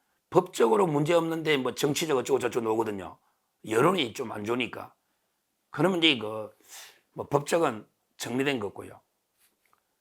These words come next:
근데 그 정치적으로, 저는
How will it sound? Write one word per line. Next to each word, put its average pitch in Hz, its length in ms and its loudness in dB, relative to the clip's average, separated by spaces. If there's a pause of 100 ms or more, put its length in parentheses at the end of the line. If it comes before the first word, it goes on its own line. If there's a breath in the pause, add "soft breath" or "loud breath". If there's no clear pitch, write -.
(320)
근데 170 340 2
그 110 180 -8
정치적으로, 196 1080 0 (800)
저는 190 380 2